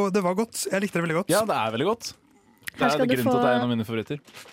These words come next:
Speaker 1: Da har jeg fått Kims Potetsticks ori-, original, sprøstekt og finkrydret, akkurat som meg. Klassisk, det er en god lyd.
Speaker 3: Ja, ikke sant? Det er lite som slår den. Det kan også, eh,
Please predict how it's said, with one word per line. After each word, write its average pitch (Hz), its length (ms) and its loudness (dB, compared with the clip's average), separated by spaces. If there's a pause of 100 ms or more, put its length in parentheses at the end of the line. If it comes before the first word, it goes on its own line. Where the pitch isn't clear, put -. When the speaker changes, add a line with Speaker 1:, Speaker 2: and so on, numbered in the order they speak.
(1000)
Speaker 1:
Da 147 140 -2
har 160 80 -2
jeg - 80 -10
fått 170 160 -6
Kims 156 240 -2
Potetsticks - 640 -6 (160)
ori-, 151 320 -4 (100)
original, 151 480 -2
sprøstekt 156 560 -4
og 160 80 -6
finkrydret, 147 480 -2
akkurat 156 240 -2
som 160 80 0
meg. 180 160 -2 (1400)
Klassisk, 165 320 -4
det 139 80 -2
er 170 80 -2
en 165 80 -4
god 151 100 0
lyd. 160 160 -2 (1000)
Speaker 3:
Ja, 233 100 -2
ikke - 160 -10
sant? 269 140 -4
Det - 20 0
er 247 80 -2
lite 247 220 -4
som 285 100 -6
slår 247 240 0
den. 311 80 -6 (880)
Det 262 80 2
kan 302 160 -2
også, 285 220 0 (180)
eh, 247 280 -2